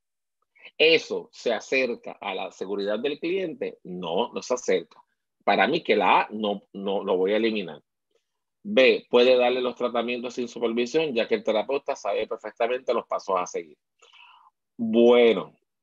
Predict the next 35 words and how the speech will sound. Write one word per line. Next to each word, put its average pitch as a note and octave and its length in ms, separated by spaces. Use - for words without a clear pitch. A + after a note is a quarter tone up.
sí - 400
puede D#3+ 460
ser G3 460
como A2+ 320
no G#2+ 180
puede A#2+ 240
ser, - 320
porque F#2+ 200
no G#2 220
te D3 80
está D#3+ 160
especificando D#3 640
qué D3+ 80
enfermedad, B2+ 640
eh, F#2 160
¿sabes? G2 260
Te - 80
está - 120
diciendo C#3 280
una D3+ 160
enfermedad, D3+ 480
pero G#2+ 220
no G#2+ 60
te B2+ 80
está C#3 160
diciendo C3 360
qué B2+ 80
enfermedad. A2 560
Y A#2+ 360
el A#2 120
terapeuta A#2+ 540
va A#2 280
a C3 60
aplicarle C3+ 480
masaje. F#2 600